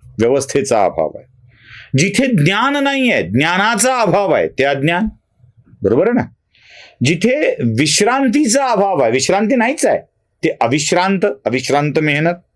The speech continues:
जिथे मोजण्याचाच शक्य नाही, ते अनंत. जिथे संविधानिक नियमांचा अभाव आहे, ते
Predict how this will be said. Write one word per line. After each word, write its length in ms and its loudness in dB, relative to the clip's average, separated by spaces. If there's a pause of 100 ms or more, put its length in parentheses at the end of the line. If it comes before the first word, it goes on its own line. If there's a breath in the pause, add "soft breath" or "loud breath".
(880 loud breath)
जिथे 520 0 (920)
मोजण्याचाच 1200 0
शक्य 420 -2
नाही, 280 0
ते 180 -2
अनंत. 380 2 (1120 loud breath)
जिथे 380 2
संविधानिक 920 0
नियमांचा 920 0
अभाव 320 0
आहे, 160 2
ते 280 -6